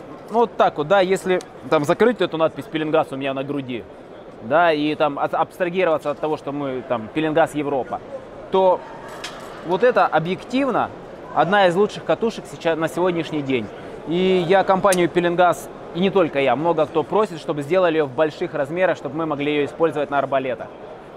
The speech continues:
Там восьмидесятки, даже там восемьдесят пятки шпули. Вот что я могу тебе сказать про эту катушку. Объективно, цена-качество — это, наверное, сейчас, э, лучшее предложение на рынке.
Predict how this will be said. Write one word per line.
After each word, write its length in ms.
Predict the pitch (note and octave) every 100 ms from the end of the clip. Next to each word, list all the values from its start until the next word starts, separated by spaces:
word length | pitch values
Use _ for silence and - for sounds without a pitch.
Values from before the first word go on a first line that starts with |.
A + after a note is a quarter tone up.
| -
Там 160 | C3+
восьмидесятки, 1000 | D#3 E3 F#3 E3+ F3+ - D#3+ D#3 D3+ -
даже 280 | C3+ D#3+ D#3
там 180 | D3+ D3
восемьдесят 440 | D#3+ D#3+ D3+ D3
пятки 500 | - C#3+ C3 A#2+ -
шпули. 420 | A2+ - B2 A2+ F#2+ - - - - - - - - - -
Вот 180 | A3
что 140 | A3 F#3+
я 40 |
могу 200 | F3 F3+
тебе 120 | E3+
сказать 260 | D#3+ E3+ E3
про 120 | D#3
эту 160 | D3+ C#3
катушку. 480 | C#3 C3 A#2 - G2+
Объективно, 500 | C#3 D#3 F3 C4 A3
цена-качество — 680 | F#3 F#3 F3 G#3+ A#3 - E3
это, 140 | D#3
наверное, 300 | D#3 E3 E3+
сейчас, 220 | - D#3+ D3+ -
э, 200 | C#3+ D3+
лучшее 340 | E3 G3 F#3+ D#3
предложение 520 | D3+ D3 C#3+ D#3 C3
на 120 | A#2+
рынке. 260 | A#2+ A2+